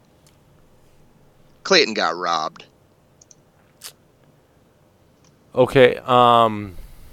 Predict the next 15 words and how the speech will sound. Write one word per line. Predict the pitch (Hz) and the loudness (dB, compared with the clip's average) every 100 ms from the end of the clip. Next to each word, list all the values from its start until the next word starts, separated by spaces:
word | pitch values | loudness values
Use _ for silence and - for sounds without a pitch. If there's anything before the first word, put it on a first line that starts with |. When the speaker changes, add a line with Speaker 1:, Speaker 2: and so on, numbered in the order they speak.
| - - - - - - _ _ _ _ _ _ _ _ _ _ | -20 -20 -20 -20 -20 -20 _ _ _ _ _ _ _ _ _ _
Speaker 1:
'Cause | - 107 107 107 | -6 0 2 4
Speaker 2:
I | |
Speaker 1:
if | 104 | 2
you're | 147 156 | -2 0
gonna | 170 | -2
have | 165 175 170 | 0 0 -2
a | |
drop | - 185 202 196 | -4 -2 0 -2
round, | 135 127 117 113 110 - _ _ _ _ | -6 -10 -8 -10 -12 -18 _ _ _ _
it | 104 104 | -12 -8
should | - 127 113 | -6 -8 -10
be | 131 135 | -6 -2
a | 127 | -2
drop | 123 127 123 - | 0 0 0 -2
round. | 101 92 71 76 | -14 -16 -20 -20